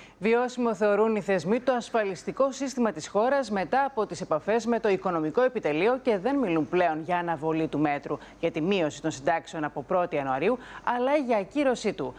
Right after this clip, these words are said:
Αυτό αναφέρουν ευρωπαϊκές πηγές, προσθέτοντας ότι για το γεγονός αυτό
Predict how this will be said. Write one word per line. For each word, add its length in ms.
Αυτό 240
αναφέρουν 400
ευρωπαϊκές 580
πηγές, 440
προσθέτοντας 800
ότι 240
για 180
το 80
γεγονός 480
αυτό 320